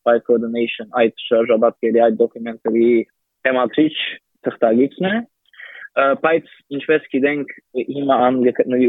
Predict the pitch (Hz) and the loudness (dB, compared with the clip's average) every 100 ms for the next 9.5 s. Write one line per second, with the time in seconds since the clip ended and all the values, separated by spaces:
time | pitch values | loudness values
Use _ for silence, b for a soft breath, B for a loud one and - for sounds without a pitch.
0 | 120 - 139 139 135 135 143 - 123 120 | 2 0 0 2 2 2 -2 2 2 2
1 | 120 _ _ 127 143 135 131 113 113 117 | -2 _ _ -2 -2 0 0 2 2 4
2 | 120 120 120 113 107 _ _ _ _ - | 4 2 -2 -6 -8 _ _ _ _ -2
3 | 143 131 123 113 117 120 120 117 120 123 | 0 2 2 2 0 2 2 2 2 2
4 | 127 120 - 135 120 117 107 110 - 117 | 0 -2 0 -2 0 -2 -4 -4 -2 -2
5 | - 117 113 110 120 117 117 120 135 160 | -2 -2 -2 0 0 0 0 2 2 0
6 | - - 123 123 120 120 123 123 117 117 | -4 -2 2 4 4 4 4 2 -2 -2
7 | 143 - 123 - 139 135 - 131 127 147 | -2 0 0 0 0 0 -2 -2 2 0
8 | - B B B _ 147 156 147 139 143 | -2 B B B _ 0 2 2 0 2
9 | 143 139 131 123 | 4 4 2 -2